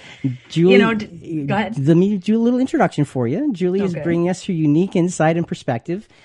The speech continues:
Speaker 1: Uh, good friend and fellow C Q volunteer. So what about this subject, Julie? Why?
Speaker 2: Well, to give you a peek behind the curtain, you know, you schedule the topics for upcoming podcast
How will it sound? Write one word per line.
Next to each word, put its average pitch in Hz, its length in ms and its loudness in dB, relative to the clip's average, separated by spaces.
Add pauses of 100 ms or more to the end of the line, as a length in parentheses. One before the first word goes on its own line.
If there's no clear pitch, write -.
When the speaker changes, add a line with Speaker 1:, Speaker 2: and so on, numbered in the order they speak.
(180)
Speaker 1:
Uh, 139 280 -2
good 139 280 0
friend 202 380 -2
and 147 280 0
fellow 175 360 0
C 185 240 -6
Q 165 260 -6
volunteer. 139 800 -2
So 170 420 0 (460)
what 170 180 2
about 170 240 4
this 147 140 -2
subject, 104 340 -4
Julie? 98 220 -8
Why? 98 300 -8 (320)
Speaker 2:
Well, 190 300 -6
to 190 80 -10
give 220 160 -6
you 214 60 -4
a 185 40 -6
peek 226 260 -4
behind 208 280 0
the - 80 -6
curtain, 170 440 -4 (380)
you 220 100 -2
know, 214 60 0
you 220 160 0
schedule 233 360 0
the 185 80 -6
topics 214 520 -6
for - 180 -12
upcoming 185 420 -8
podcast 202 520 -8